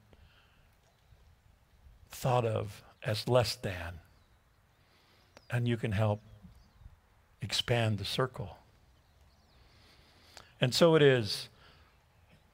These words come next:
that the hope of Easter will shine brightest when we live into the hope of Easter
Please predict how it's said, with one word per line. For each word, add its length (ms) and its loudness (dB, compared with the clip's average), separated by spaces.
that 140 -6
the 60 0
hope 260 6
of 140 6
Easter 340 2
will 140 2
shine 320 4
brightest 480 4
when 100 2
we 80 2
live 240 4
into 160 0
the 80 4
hope 220 0
of 100 -2
Easter 420 -4